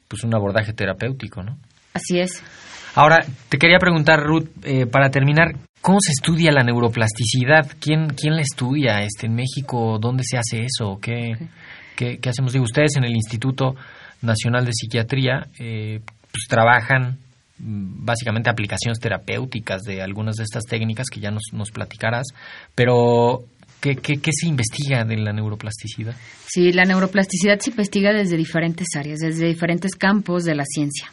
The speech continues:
Speaker 1: Ok.
Speaker 2: Sí. La neuroplasticidad por sí sola es un término que resulta de la biología,
Speaker 1: Ok.
Speaker 2: que resulta de la química, de la electricidad,
Speaker 1: <laughs> Ok.
Speaker 2: de, eh, de la electrofisiología,
Speaker 1: Sí.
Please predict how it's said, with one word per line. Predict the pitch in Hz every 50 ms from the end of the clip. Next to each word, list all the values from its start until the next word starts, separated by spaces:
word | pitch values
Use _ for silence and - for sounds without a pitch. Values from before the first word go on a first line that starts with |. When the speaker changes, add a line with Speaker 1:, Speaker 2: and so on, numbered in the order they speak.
| - _ _ - 113
Speaker 1:
Ok. | 107 - 110 107 117 - - - -
Speaker 2:
Sí. | 160 165 160 - - - - - - - - - - - _ _
La | - 165 170
neuroplasticidad | 180 180 180 180 175 180 180 175 170 170 180 170 175 190 180 185 196 190
por | 208 214 202
sí | 214 214
sola | 202 - 220 220 196 175 185 190
es | 190 -
un | 208 202
término | 196 - 208 208 202 196 196 196 196 202 202
que | - 180
resulta | 165 - 160 - - 208 226 233 233 233 220 247 330 - - - _ _ _ - - -
de | 175 170 170 175 175 175
la | 165 160 156
biología, | 156 156 151 143 - - 208 269 370 - - _ _ -
Speaker 1:
Ok. | - 123 107 117 110 110 135 131 - -
Speaker 2:
que | - 180
resulta | 165 165 165 165 - 220 233 247 240 240 - 170 170 190 202 - - _ _ _ -
de | - 160 160
la | 156 156
química, | 156 - 247 262 277 262 - 302 381 427 - _ _ _ _
de | - 156 156
la | 156 156
electricidad, | 151 151 151 151 - 151 160 151 - 156 151 151 165 220 339 - - -
Speaker 1:
<laughs> | - - - -
Ok. | 139 - - - 123 127 123
Speaker 2:
de, | 147 156 151 175 175 180 185 185 - -
eh, | - 160 160 156 156 151 151 151 151 151 151 147 147 143 143 143 139 139 - - - - - - - -
de | 160 160
la | 165
electrofisiología, | 160 160 160 160 - 170 - - 143 - 165 156 151 151 151 - - 190 185 226 359 - - -
Speaker 1:
Sí. | - - 131 117 110